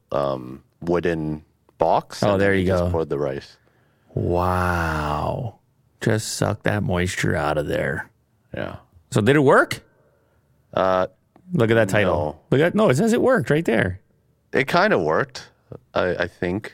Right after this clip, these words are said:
Speaker 1: I didn't read, like, I didn't watch the whole video.
Speaker 2: Yeah, I, I, I mean, I presume,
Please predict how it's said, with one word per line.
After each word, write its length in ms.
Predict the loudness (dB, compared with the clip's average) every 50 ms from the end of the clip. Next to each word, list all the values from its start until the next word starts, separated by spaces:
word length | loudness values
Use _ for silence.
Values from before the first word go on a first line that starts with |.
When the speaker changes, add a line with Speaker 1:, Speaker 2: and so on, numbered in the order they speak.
| -12 -4 -2
Speaker 1:
I 120 | 0 2
didn't 220 | 2 2 0 0 0
read, 300 | -2 0 0 -2 -2 0
like, 280 | 0 0 0 -2 -4 -4 -2
I 40 | 0
didn't 140 | 0 2 2
watch 180 | 2 0 0 -2
the 80 | -2
whole 160 | -2 -2 -2 -2
video. 500 | -2 -2 -2 -2 -4 -4 -6 -8 -10 _ _ _ _ _ -14 -14 -14 -14 _ _ _ 2
Speaker 2:
Yeah, 180 | 4 4 4 6
I, 160 | 4 4 2 2 2
I, 300 | 2 0 0 0 0 0 2 2 4
I 20 |
mean, 320 | 4 4 4 2 2 -2 -4 -6 0 0
I 100 | 0 2
presume, 760 | 4 2 2 2 4 2 4 4 4 4 4 4 4 2 0